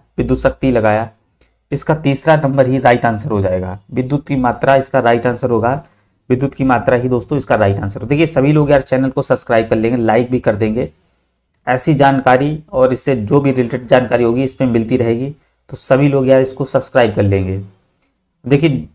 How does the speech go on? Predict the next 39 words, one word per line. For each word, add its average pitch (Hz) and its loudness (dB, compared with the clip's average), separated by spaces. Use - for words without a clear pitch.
इसके 156 -2
अलावा 139 4
जो 131 0
नई 127 2
नोटिफिकेशन 147 0
या 143 0
फिर 127 -2
नई 123 0
कोई 143 0
जानकारी 135 2
या 131 4
क्वेश्चनों 131 0
में 127 0
कोई 139 0
और 131 6
फेरबदल 127 0
होगा 120 2
या 120 2
फिर 120 -2
कुछ 156 0
भी 139 -2
होगा 127 2
तो 135 -10
सारी 135 2
जानकारी 120 0
मिलती 113 -2
रहेगी। 113 -2
तो 135 -10
सभी 143 2
लोग 139 0
यार 135 6
चैनल 127 -2
को 127 -10
सब्सक्राइब 120 -2
कर 131 -4
ले। 135 0
Thank 127 -2
you 127 -6
दोस्तों, 120 -4